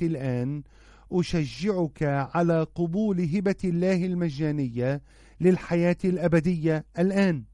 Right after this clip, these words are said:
فهو من سيهبك قدرة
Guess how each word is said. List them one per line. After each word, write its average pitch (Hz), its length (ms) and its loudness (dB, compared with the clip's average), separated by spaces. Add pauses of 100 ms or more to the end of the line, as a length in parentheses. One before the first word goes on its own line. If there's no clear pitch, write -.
(400)
فهو 185 380 2
من 175 160 2
سيهبك 175 1000 0 (120)
قدرة 151 680 -2